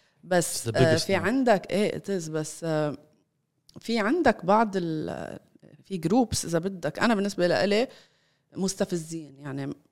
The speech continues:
Speaker 1: I do-، عن جد بقول إنه كيف إنسان ممكن يطلع يبهدل حاله كرمال، ما بعرف، هو بيصير يبعتوا جيفتس ولايف و
Speaker 2: هذا إيه.
Speaker 1: أسد
Speaker 2: آه.
Speaker 1: و... وفلاور وما بعرف، بس إنه
Speaker 2: <laughs>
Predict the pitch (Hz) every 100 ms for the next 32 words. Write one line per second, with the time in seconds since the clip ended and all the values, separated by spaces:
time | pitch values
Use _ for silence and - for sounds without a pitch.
0 | _ - 175 170 - - - 160 170 180
1 | 202 269 175 233 233 214 196 302 - 254
2 | 240 233 220 226 220 185 196 185 185 -
3 | 175 160 160 - 165 170 180 185 170 147
4 | - 165 170 180 175 160 156 160 180 -
5 | - - 160 170 170 160 160 151 - 113
6 | 110 104 117 104 92 - 165 170 180 156
7 | 156 147 82 - - - - - 170 170
8 | 156 - 196 269 190 - 156 - - -
9 | 175 170 -